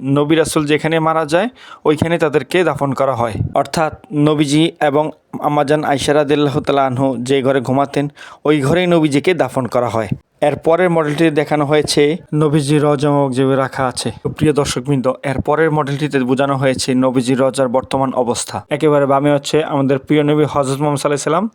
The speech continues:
এর নিচে হচ্ছে আবু বকর সিদ্দিক রাদিয়াল্লাহু তাআলা আনহু, এরপরে হচ্ছে ওমর বিন খাত্তাব রাদিয়াল্লাহু তাআলা আনহু, এরপরে যেই বাঁশের বেড়া দেখতে পাচ্ছেন, এর ডান পাশে হচ্ছে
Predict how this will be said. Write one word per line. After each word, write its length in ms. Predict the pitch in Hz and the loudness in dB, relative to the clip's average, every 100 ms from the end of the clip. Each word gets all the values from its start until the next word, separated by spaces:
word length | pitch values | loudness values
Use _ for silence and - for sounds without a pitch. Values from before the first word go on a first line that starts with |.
| _ - | _ -2
এর 140 | 143 | 0
নিচে 280 | 147 156 165 | 0 0 2
হচ্ছে 340 | 156 147 - 156 160 - _ - | 0 0 0 0 -2 -10 _ -2
আবু 160 | 143 151 | 2 2
বকর 240 | 147 156 | 2 -2
সিদ্দিক 420 | 147 - 127 156 143 | -2 -4 -2 -2 2
রাদিয়াল্লাহু 360 | 151 143 143 147 | 0 2 0 0
তাআলা 200 | 147 147 | 0 0
আনহু, 220 | 139 160 214 - _ | 0 -2 -4 -8 _
এরপরে 440 | - 135 160 156 147 | -4 -2 0 2 0
হচ্ছে 340 | - - 160 - _ - | 0 0 0 -2 _ -2
ওমর 260 | 147 156 151 | 0 0 0
বিন 200 | 151 147 | 0 -2
খাত্তাব 380 | - - 147 117 | -4 -2 -2 0
রাদিয়াল্লাহু 460 | 131 120 131 131 123 | 0 0 0 0 -2
তাআলা 220 | 127 123 | -2 -2
আনহু, 220 | 113 120 143 - _ | -2 -2 -4 -8 _
এরপরে 420 | 139 135 151 147 | -4 0 0 0
যেই 220 | 123 147 139 | 0 0 0
বাঁশের 380 | 131 135 151 143 | 0 0 0 0
বেড়া 240 | 135 139 | 0 2
দেখতে 240 | 139 - 131 | 0 -2 -2
পাচ্ছেন, 320 | 131 - 143 196 _ | -4 -2 -4 -6 _
এর 120 | 135 135 | -2 0
ডান 160 | 151 151 | -2 -2
পাশে 280 | 147 143 151 | -2 -2 0
হচ্ছে 240 | 139 - | 0 -2